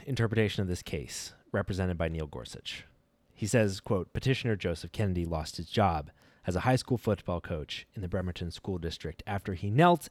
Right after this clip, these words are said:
at midfield Adfer games to offer a quiet, personal prayer."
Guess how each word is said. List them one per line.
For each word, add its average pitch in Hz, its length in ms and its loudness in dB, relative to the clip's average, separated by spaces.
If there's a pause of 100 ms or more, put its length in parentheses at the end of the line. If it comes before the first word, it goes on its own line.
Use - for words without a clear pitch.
at 95 140 -2
midfield 117 560 4
Adfer 98 360 -2
games 82 440 -6
to - 80 -8
offer 85 280 -6
a 82 60 -6
quiet, 127 500 4 (300)
personal 85 480 -4
prayer." - 360 -12